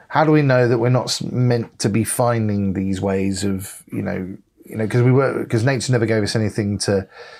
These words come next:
to, to protect ourselves, so it only gave us a mind. So how do we know that we're not supposed to create bombs and everything else or whatever?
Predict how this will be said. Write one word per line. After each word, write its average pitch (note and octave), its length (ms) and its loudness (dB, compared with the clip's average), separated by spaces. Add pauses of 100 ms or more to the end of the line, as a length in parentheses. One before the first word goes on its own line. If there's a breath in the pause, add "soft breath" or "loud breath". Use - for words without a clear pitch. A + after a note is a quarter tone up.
(340 loud breath)
to, G2 440 2
to - 160 -4
protect - 480 -2
ourselves, - 800 -4
so G2 240 0
it F#2+ 260 -2
only G2+ 340 -2
gave G2+ 220 0
us G2 140 -2
a G#2 40 0
mind. F2 500 -4
So G2 320 -2
how G#2+ 160 0
do F#2+ 60 -4
we G2+ 100 0
know G2 180 -2
that F#2+ 80 -2
we're G2 80 -2
not G2+ 160 -6
supposed - 300 -6
to A#2+ 40 -10
create G2 440 -2
bombs F2 320 -4
and F2+ 100 -8
everything E2+ 340 -8
else - 280 -16
or - 60 -20
whatever? - 360 -6